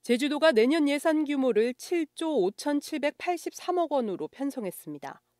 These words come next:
올해보다 오점일 퍼센트 증가한 규모입니다. 제주도는 경제 활성화에 최우선을 두고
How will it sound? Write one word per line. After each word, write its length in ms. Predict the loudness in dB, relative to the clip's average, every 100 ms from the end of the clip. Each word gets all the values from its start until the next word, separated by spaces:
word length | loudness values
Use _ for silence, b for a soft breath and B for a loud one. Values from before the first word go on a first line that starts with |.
| _ _ _
올해보다 500 | 6 6 6 4 4
오점일 680 | 4 -2 -2 -2 -2 -2 -4
퍼센트 680 | -4 -4 -2 -4 -4 -8 -8
증가한 500 | -6 -4 -2 -2 -4
규모입니다. 680 | -6 -6 -6 -8 -12 -14 _ _ _ _ _ _ _ _
제주도는 500 | 0 2 4 4 4
경제 400 | 2 0 2 0
활성화에 720 | 0 -2 -2 -2 0 0 -2
최우선을 640 | -6 -6 -6 -2 -2 -2
두고 340 | -4 -4 -4